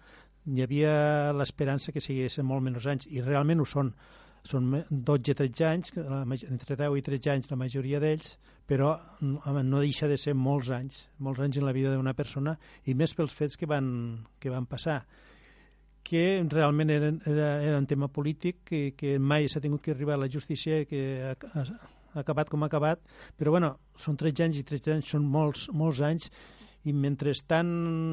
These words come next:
no es resolgui, jo crec que és normal que els ciutadans de Catalunya, els ciutadans de, de, de tot arreu de, de, del país,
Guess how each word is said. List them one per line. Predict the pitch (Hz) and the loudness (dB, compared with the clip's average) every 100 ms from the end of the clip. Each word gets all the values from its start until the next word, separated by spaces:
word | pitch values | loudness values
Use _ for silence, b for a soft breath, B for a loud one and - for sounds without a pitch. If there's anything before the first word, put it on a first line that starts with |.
| 156 156 | 0 0
no | 160 160 | 0 -2
es | - | -4
resolgui, | 143 143 147 151 156 165 147 | -2 0 2 2 0 0 0
jo | |
crec | 139 139 139 | 0 -6 -6
que | 143 135 139 139 | -4 -2 -2 -2
és | 135 | -2
normal | 143 131 135 156 190 - - _ _ _ _ _ _ _ - | -2 -2 -2 -2 -4 -8 -20 _ _ _ _ _ _ _ -10
que | 147 | -6
els | 131 | -6
ciutadans | 151 131 143 139 | -4 -4 -4 -4
de | |
Catalunya, | 151 143 143 151 165 196 | -4 -4 -2 -2 0 0
els | 170 | -2
ciutadans | 143 139 147 151 | -2 -2 -2 -2
de, | 147 143 135 220 - b b b | -2 0 -4 -8 -16 b b b
de, | - 131 - | -6 -4 -2
de | 143 | -2
tot | 139 156 | -2 -2
arreu | 139 127 | -2 -2
de, | 131 131 131 131 131 | -4 -4 -4 -4 -4
de, | 143 170 - | -6 -6 -6
del | 135 | -4
país, | 143 143 170 - | -2 0 0 -2